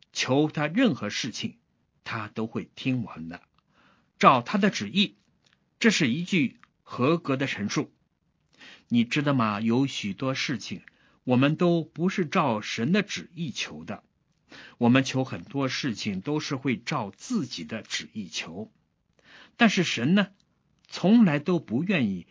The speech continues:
让祷告成为你使自己的旨意在地上成就的工具啊。祷告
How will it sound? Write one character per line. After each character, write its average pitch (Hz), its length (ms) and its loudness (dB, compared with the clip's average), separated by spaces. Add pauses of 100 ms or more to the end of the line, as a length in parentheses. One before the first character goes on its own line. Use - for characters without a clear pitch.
(160)
让 175 220 4
祷 - 400 -8
告 156 360 4 (280)
成 127 240 2
为 131 160 4
你 107 400 2
使 95 260 -4
自 156 280 -4
己 90 120 -14
的 131 160 -4
旨 90 220 -8
意 110 280 0 (220)
在 120 160 -2
地 190 420 4
上 107 280 0
成 98 240 -4
就 123 160 0
的 90 120 -10
工 147 280 -2
具 151 240 0
啊。 113 160 -10 (880)
祷 117 180 4
告 180 400 4